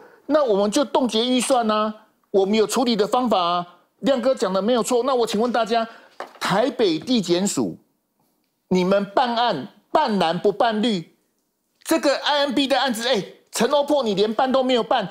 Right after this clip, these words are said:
郑文灿也没有办啊，这个讲多久了？石刚兄，这去年的事情呢，一年多的你都没有办，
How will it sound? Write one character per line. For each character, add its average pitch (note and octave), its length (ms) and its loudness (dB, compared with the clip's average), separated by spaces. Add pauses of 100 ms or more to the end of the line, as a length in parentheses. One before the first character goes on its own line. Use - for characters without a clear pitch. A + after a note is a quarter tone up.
(220)
郑 E4 260 0
文 C4+ 100 2
灿 D#4 160 -2
也 A#3 120 0
没 A#3+ 100 0
有 C#4 80 2
办 C#4+ 260 -2
啊， G3+ 440 -2 (400)
这 E4+ 100 0
个 D4+ 100 2
讲 B3 200 -2
多 C4 160 2
久 A3+ 180 0
了？ F#3+ 340 0
石 - 140 -6
刚 D4 160 0
兄， C#4+ 140 0
这 D#4 100 0
去 D4+ 280 0
年 A3+ 140 0
的 A#3+ 80 0
事 A#3+ 200 -4
情 G3 180 0
呢， G#3+ 300 0 (420)
一 D#4+ 120 0
年 B3+ 220 2
多 D4 140 2
的 C#4+ 100 0
你 G3+ 120 -2
都 C#4+ 120 0
没 C#4+ 120 0
有 A#3+ 80 0
办， A#3 280 -2